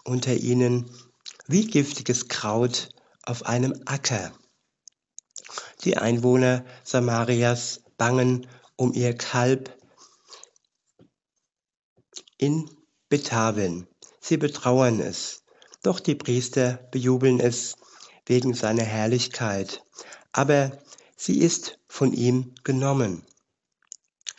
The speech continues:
Sie wird nach Assyrien verschleppt werden als Geschenk für den Großkönig des Landes.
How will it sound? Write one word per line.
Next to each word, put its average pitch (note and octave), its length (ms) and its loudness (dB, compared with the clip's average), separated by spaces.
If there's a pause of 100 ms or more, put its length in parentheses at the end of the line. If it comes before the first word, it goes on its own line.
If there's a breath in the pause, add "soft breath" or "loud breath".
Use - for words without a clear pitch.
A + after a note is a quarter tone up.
(120)
Sie C3 220 -2
wird C#3 240 2
nach A2 400 -2
Assyrien B2+ 680 2
verschleppt C3 640 -4
werden C3 540 2 (640 loud breath)
als - 400 -4
Geschenk C3 560 0 (480 loud breath)
für - 160 -2
den F3+ 220 2
Großkönig B2+ 880 2
des - 200 -10
Landes. C3+ 640 -2